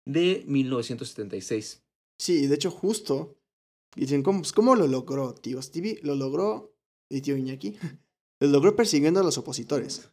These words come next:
Speaker 2: hostigar a periodistas, atentando contra la libertad de expresión, sicarios persiguiendo y amenazando y amedrentando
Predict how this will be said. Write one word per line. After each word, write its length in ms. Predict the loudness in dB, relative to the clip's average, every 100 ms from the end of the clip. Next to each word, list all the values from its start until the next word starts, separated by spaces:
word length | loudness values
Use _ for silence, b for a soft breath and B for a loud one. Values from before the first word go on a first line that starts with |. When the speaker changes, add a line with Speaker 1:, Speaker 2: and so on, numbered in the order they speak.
| -12
Speaker 2:
hostigar 420 | -10 -6 -2 0
a 100 | -2
periodistas, 540 | -2 -4 -4 -6 -8 -14
atentando 440 | -8 -6 -2 -2 -2
contra 220 | -4 -6
la 60 | -8
libertad 240 | -8 -4
de 60 | -6
expresión, 480 | -6 -8 -8 -10 -16 _ _ _ _ _ -10
sicarios 500 | -6 0 4 6 4
persiguiendo 760 | 2 -4 -2 -2 0 -2 -4 -6
y 180 | -4 -2
amenazando 520 | -2 -4 -4 -4 -2
y 60 | -2
amedrentando 1000 | -2 -2 -2 -4 -6 -6 -4 -4 -4 -12